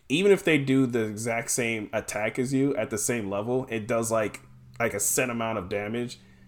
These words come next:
Like, it's way less than how, how much it would be if you did it or whatever. So it's,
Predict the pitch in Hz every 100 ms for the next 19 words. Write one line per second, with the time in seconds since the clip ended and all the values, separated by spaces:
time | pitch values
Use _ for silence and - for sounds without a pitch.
0 | - - 87 107 104 101 107 117 120 113
1 | 110 - 113 98 107 104 98 - - 107
2 | - - 104 104 104 92 101 107 104 107
3 | 104 - - 107 107 107 110 107 - 104
4 | 101